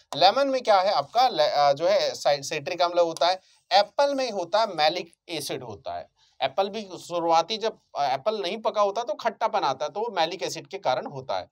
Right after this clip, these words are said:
तो इसका ऑप्शन क्या है, सही आंसर क्या है, एसिटिक अम्ल, ठीक है। फलों का मधुर स्वाद किसके कारण होता है? राइबोस, लैक्टोस, फ्रक्टोस और माल्टोस। सभी क्या है आपके देखते हैं, सभी, अ, लाइक अ, स्टार्च का पार्ट है, लेकिन जब देखते हैं जो मीठापन होता है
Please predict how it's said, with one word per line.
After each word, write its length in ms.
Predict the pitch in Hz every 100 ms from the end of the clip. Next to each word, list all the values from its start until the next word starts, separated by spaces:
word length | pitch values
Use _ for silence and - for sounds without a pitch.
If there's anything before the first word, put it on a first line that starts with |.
| _ _ -
तो 60 | 185
इसका 260 | 175 202
ऑप्शन 340 | 190 185 226 214
क्या 180 | 202
है, 140 | 214 240
सही 240 | 196 190
आंसर 300 | 202 208 220
क्या 140 | 214 226
है, 60 |
एसिटिक 440 | 151 147 156 175 123
अम्ल, 260 | 101 175 175
ठीक 160 | 214 202
है। 120 | - - _ _
फलों 240 | 190 190 262
का 140 | 262
मधुर 300 | 220 185 240
स्वाद 260 | 226 220 214
किसके 280 | 254 - 254
कारण 300 | 190 156 143
होता 200 | 127 120
है? 100 | 139
राइबोस, 500 | 160 170 208 208 175
लैक्टोस, 420 | 151 - 190 185
फ्रक्टोस 520 | 185 139 185 190 180
और 120 | 196
माल्टोस। 400 | - 147 107 95 _ _ _
सभी 320 | - 226 220 269
क्या 160 | 240
है 180 | 226 247
आपके 300 | 196 180 220
देखते 260 | 202 190 226
हैं, 100 | 220
सभी, 440 | 190 214 233 226
अ, 300 | 180 175 175 165
लाइक 520 | 170 190 202 214 233 _ _ _ -
अ, 160 | 170
स्टार्च 440 | 180 226 196 190 -
का 140 | 165
पार्ट 320 | 139 110 107
है, 120 | 101
लेकिन 320 | 127 185 226 208
जब 180 | 214
देखते 300 | 185 175 -
हैं 80 | 233
जो 120 | 214
मीठापन 540 | 190 190 196 254 247 214
होता 420 | 190 170 170 156
है 240 | 185 277